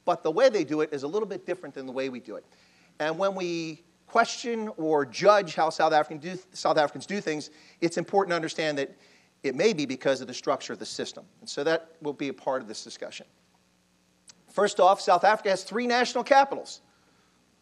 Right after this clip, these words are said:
Well, last time I checked, we have one. It seems to be getting more influential by the day, and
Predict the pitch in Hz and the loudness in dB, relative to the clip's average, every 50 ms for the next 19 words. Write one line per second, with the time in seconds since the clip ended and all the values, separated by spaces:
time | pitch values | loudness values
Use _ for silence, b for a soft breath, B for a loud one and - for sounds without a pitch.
0 | _ _ _ _ _ _ - 127 165 180 190 - - 202 196 208 214 208 - 202 | _ _ _ _ _ _ -12 -2 0 0 0 2 2 2 4 2 2 2 4 2
1 | 175 - - 165 156 135 123 143 180 208 151 151 165 190 b b b b b b | 2 2 2 0 0 0 -2 -4 -4 -2 -2 -2 -2 -6 b b b b b b
2 | b - 131 127 - 190 185 165 139 156 151 170 165 165 160 160 165 160 156 - | b -14 -12 -10 -8 -6 -6 -4 -4 -2 -2 0 -2 -2 0 0 0 -2 -2 -2
3 | 135 147 180 202 190 - 135 139 147 143 143 147 139 127 131 127 165 170 147 131 | 0 0 0 0 0 0 -2 -2 -2 0 2 2 2 2 0 0 2 2 2 2
4 | 160 170 139 120 | 0 -2 -4 -6